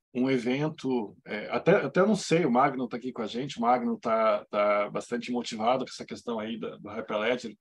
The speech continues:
ele trouxe várias ideias. É, eu não sei se a gente não faria um evento com alguém da comunidade, assim como a gente fez com o,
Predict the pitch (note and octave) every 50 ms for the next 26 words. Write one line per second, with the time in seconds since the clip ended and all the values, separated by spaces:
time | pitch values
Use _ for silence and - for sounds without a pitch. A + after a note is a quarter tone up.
0 | - - - - - _ _ - - G#2+ A2 G2 G#2+ A#2+ A#2+ - - A2 B2 A#2+
1 | A#2+ A#2+ A#2 A2+ A2+ A#2 A2 A#2+ B2+ C#3 D3 D3 C#3+ - - _ _ _ _ _
2 | _ _ _ _ _ - A#2+ B2 B2 C3 C3+ D3+ D#3+ D#3+ - F#3 - F3+ E3+ E3
3 | D#3+ F#3+ F#3 - F3 E3 D3+ D#3 E3+ F3 F#3 F#3+ G3+ F#3 - C3+ D#3 F3 F3+ F3
4 | E3+ - - D3+ E3 F3+ F#3 F3+ E3 C#3 B2+ - _ _ _ _ _ _ - B2
5 | B2+ A#2+ A2+ C#3+ E3+ F3+ - - - C#3+ C#3 C3 B2+ A#2+ G#2 A2 A2+ C3 D#3 D#3+
6 | D3 B2+ - - C3+ A#2 C3 B2 B2 A#2+ A#2 - - C3 C3+ C3+ A#2+ - - -
7 | A#2 A2+ A2 A2 A2 G#2+ A2 G#2+ G#2+ G#2 G#2 G2+ G#2 G#2 G2+